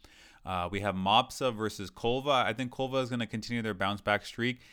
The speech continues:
and get a win here over Mopsa. I think it'll be a little bit more of a comfortable game for them. I'm predicting a three one win for Kolva.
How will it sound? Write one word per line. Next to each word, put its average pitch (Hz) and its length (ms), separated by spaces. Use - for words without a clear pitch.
and 101 120
get 98 100
a 92 60
win 104 200
here 101 160
over 95 220
Mopsa. 104 400
I 117 80
think 147 140
it'll 135 120
be 117 120
a 117 40
little 113 140
bit 110 140
more 104 160
of 92 80
a 95 40
comfortable 104 380
game 107 220
for - 100
them. 131 180
I'm 98 140
predicting 98 480
a 90 100
three 110 380
one 98 380
win 107 260
for 92 180
Kolva. 120 560